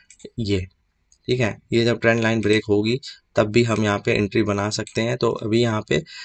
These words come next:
आप इसको वॉच लिस्ट में रख सकते हो and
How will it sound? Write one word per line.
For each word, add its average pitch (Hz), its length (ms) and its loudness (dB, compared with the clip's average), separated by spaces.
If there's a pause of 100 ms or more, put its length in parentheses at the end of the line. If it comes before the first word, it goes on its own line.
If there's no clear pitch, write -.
(200)
आप 110 160 -2
इसको 113 220 2
वॉच 104 260 2
लिस्ट 117 240 -2
में 123 100 0
रख 107 180 0
सकते - 340 -2
हो 120 140 4
and 101 500 0